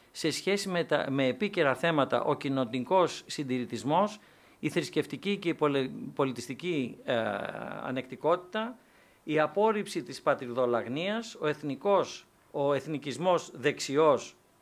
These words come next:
και αυταρχικός, ο εξισωτισμός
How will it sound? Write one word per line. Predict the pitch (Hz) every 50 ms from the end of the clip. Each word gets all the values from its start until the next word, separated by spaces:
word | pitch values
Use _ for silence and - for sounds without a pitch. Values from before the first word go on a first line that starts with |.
| _ -
και | - 147
αυταρχικός, | 127 - - 123 98 95 110 101 - 147 170 208 233 - - - _ _ _ _ _ _ _ _ _ _ _ - _ _ _ _ _ -
ο | - 151
εξισωτισμός | 160 156 156 - 165 131 147 151 139 147 143 143 180 208 214 202 170 135 110 - -